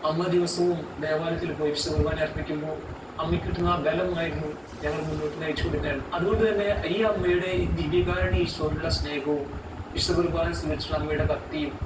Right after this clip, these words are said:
എന്നെ ഒരുപാട് ഹൃദയത്തിലേക്ക്, പ്രത്യേകിച്ച് അച്ഛനാകാനുള്ള ഒരു, ആ, ഫോർമേഷനിലേക്ക് എത്തിക്കാനായിട്ട് സാധിച്ചു. അത് ഉപകരിപ്പിച്ചു എന്നുള്ളതാണ്. പിന്നീട് ഞാൻ പഠിച്ചു.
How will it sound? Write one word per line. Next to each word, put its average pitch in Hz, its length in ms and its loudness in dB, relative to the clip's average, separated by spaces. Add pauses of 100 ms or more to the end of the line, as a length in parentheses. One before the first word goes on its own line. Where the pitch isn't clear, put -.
എന്നെ 147 160 -2
ഒരുപാട് 151 480 0
ഹൃദയത്തിലേക്ക്, 147 680 -4
പ്രത്യേകിച്ച് 147 680 -2 (360)
അച്ഛനാകാനുള്ള 151 800 -2
ഒരു, 147 300 -2 (460)
ആ, 131 100 -2
ഫോർമേഷനിലേക്ക് 151 800 0
എത്തിക്കാനായിട്ട് 139 720 -4
സാധിച്ചു. 127 500 -2
അത് 127 220 -2
ഉപകരിപ്പിച്ചു 123 500 0
എന്നുള്ളതാണ്. - 400 -4 (880)
പിന്നീട് 165 280 0
ഞാൻ 170 100 0
പഠിച്ചു. 151 420 -2